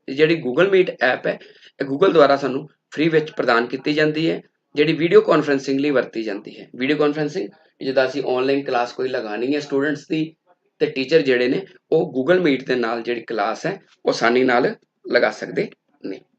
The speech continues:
ਤੇ ਅੱਜ ਲਈ ਇੰਨਾ ਹੀ, ਅਗਲੀ ਵਾਰੀ ਫੇਰ ਕਿਸੇ ਨਵੇਂ ਟੌਪਿਕ ਨਾਲ ਮਿਲਾਂਗੇ।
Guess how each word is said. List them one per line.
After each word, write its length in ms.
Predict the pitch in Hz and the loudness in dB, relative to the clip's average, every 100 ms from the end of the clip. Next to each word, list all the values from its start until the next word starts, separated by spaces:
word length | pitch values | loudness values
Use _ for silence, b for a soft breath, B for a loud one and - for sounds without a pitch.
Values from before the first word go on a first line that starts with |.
| _ _ _ _ _ _ _ _ _ _ _ _ _ _ _ _ _ _ _ _ | _ _ _ _ _ _ _ _ _ _ _ _ _ _ _ _ _ _ _ _
ਤੇ 180 | 127 123 | 4 4
ਅੱਜ 120 | 120 | 4
ਲਈ 140 | 123 | -2
ਇੰਨਾ 280 | - 110 113 | -4 -2 -2
ਹੀ, 200 | 160 277 - _ _ _ _ _ _ - | -2 -4 -8 _ _ _ _ _ _ 2
ਅਗਲੀ 140 | 165 226 | 6 8
ਵਾਰੀ 160 | 233 | 6
ਫੇਰ 220 | 196 190 190 | 6 0 0
ਕਿਸੇ 380 | 165 135 - - _ _ 120 | -4 -4 -8 -10 _ _ -8
ਨਵੇਂ 220 | 110 113 | -6 -2
ਟੌਪਿਕ 280 | 120 131 147 | -2 -2 -2
ਨਾਲ 140 | 170 | -2
ਮਿਲਾਂਗੇ। 360 | 170 170 175 | 2 2 0